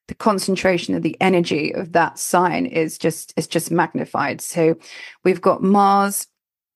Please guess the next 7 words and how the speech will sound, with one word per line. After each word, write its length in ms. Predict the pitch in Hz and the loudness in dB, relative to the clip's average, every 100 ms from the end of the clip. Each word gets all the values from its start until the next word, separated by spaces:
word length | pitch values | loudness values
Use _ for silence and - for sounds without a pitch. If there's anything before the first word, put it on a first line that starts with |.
| _ _ _ - | _ _ _ -8
making 400 | - 120 208 208 | 0 2 2 0
that 220 | 190 - - | 0 -2 -2
semi-sextile 960 | 175 175 180 - 170 - 190 175 175 | -2 0 0 -2 -4 -4 0 0 0
to 280 | - - 220 | -2 0 0
Pluto, 600 | 214 175 165 - 156 147 | 2 0 0 0 0 0
saying, 640 | 165 - 196 175 170 190 - _ _ _ _ _ _ _ | -2 0 0 2 -2 -4 -8 _ _ _ _ _ _ _
um, 460 | 190 185 175 175 | 2 4 2 0